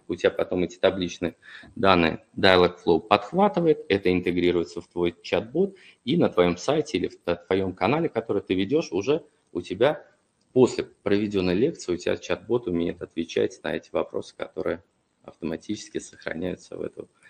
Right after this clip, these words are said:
лекцию. Ну, в принципе, вот так. Потом, то есть это можно, конечно, публиковать на платформу. Я надеюсь, там ещё <laughs> вы и кто разрабатывает конкретно платформу, это сделают так, чтобы они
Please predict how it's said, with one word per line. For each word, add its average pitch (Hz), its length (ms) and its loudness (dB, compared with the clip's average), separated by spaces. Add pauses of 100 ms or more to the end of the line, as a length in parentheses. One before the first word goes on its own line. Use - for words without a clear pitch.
(140)
лекцию. - 460 -4
Ну, 196 100 4
в 226 100 -4
принципе, 208 400 4
вот 143 160 2
так. 165 260 -2
Потом, 135 360 2
то - 80 0
есть 95 220 0
это 120 160 2
можно, 113 320 4
конечно, 87 440 -2
публиковать 92 600 -2
на 85 80 -10
платформу. 175 720 0 (400)
Я 87 160 -2
надеюсь, 95 500 -4
там 92 300 -6
ещё 95 360 -8 (100)
<laughs> - 1080 -8
вы 104 420 2 (140)
и 87 320 -4
кто - 340 4
разрабатывает 104 680 6
конкретно 110 500 2
платформу, 95 580 0
это 87 220 -6
сделают 95 400 -2
так, 98 180 -2
чтобы - 280 -8
они 92 160 -8